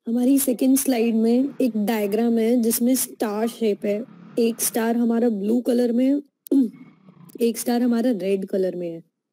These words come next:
जो रे-, blue, पहले हम blue triangle की बात करेंगे। Blue triangle basically stands for the teacher, पर वो teacher कैसे-कैसे symbolize कर रही है, वो हर एक corner में है। एक corner में है teacher as a individual,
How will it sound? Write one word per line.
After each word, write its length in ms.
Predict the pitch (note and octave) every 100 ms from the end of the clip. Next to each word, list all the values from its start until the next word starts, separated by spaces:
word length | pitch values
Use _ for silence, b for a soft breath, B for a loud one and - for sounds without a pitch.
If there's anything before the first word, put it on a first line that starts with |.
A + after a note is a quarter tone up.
| _ _ -
जो 260 | F#3+ A#3+ B3
रे-, 560 | F#3 F#3 - - -
blue, 360 | F#3 A3 C4+ C4
पहले 360 | - B3+ A#3
हम 260 | B3+ B3+ B3
blue 280 | A3+ B3 B3+
triangle 460 | B3 A#3 A3 A3
की 120 | A3+ A#3+
बात 300 | G#3+ G3 _ -
करेंगे। 360 | G#3 G#3+ A#3+ C4+ _ - _ _ _
Blue 280 | F#3+ A3+ C4+ C#4+
triangle 460 | C4 A#3 A3+ C4+
basically 520 | A#3 A#3 A3+ B3+ C4+
stands 300 | - A3+ A3+ -
for 100 | B3+ A#3+
the 100 | D4
teacher, 500 | - G3+ - A#3 D4 - _ _ _ _ -
पर 100 | B3+
वो 120 | D4
teacher 420 | C#4 A#3+ C#4 C#4+ - _ _ -
कैसे-कैसे 600 | B3 A#3 C#4 C4+ B3+ C#4+
symbolize 720 | - B3 G#3+ A#3 A3+ B3 A#3
कर 160 | A#3 F#3+
रही 240 | F#3 F3+
है, 220 | G3 C4 - _ _ _
वो 160 | G#3+ C4+
हर 220 | A#3 A#3
एक 200 | B3+ B3
corner 400 | A#3+ A3 G#3 G#3
में 200 | G#3 G3+
है। 120 | E3+ E3+ _ B B _ A3+
एक 200 | A#3+ B3+
corner 360 | C4 B3+ C4
में 120 | C4
है 140 | C4+ C#4+
teacher 440 | C4+ A3+ C4 B3+
as 160 | G#3+ G#3
a 120 | B3+
individual, 640 | A#3+ A#3 G#3+ G3 - F#3